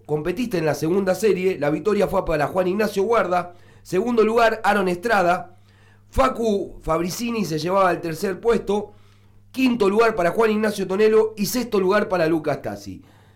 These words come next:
¿Cómo viste ahí, en este caso, lo que fue la serie donde vos decías, "Estábamos perdidos en la clasificación", y ya ahí tomaba otro color el karting,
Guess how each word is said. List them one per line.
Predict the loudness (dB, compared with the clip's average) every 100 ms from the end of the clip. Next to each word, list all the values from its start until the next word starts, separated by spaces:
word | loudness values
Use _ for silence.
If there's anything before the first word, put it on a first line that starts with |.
| _ -20 _ _
¿Cómo | -6 -4 -2
viste | -2 -2 0
ahí, | 0 0 -2
en | -4
este | -4
caso, | -8 -6
lo | -4
que | -4
fue | -4 -2
la | 0
serie | 0 -2 0 0
donde | 0 0 -2 0
vos | 2 4
decías, | 2 -2 0 0 0 -4 -12
"Estábamos | -4 -2 0 -2 -2
perdidos | -2 -2 0
en |
la | 2 2
clasificación", | -2 -4 -6 -6 -4 -4 -4 -6 -12
y | -14
ya | -6 0
ahí | 0 0 -4 -10 -20 -8
tomaba | -2 2 4 4
otro | 4 2 -2 0
color | 2 4 4 0 -10 -20 -10
el | -8 0
karting, | 2 2 0 -8 -8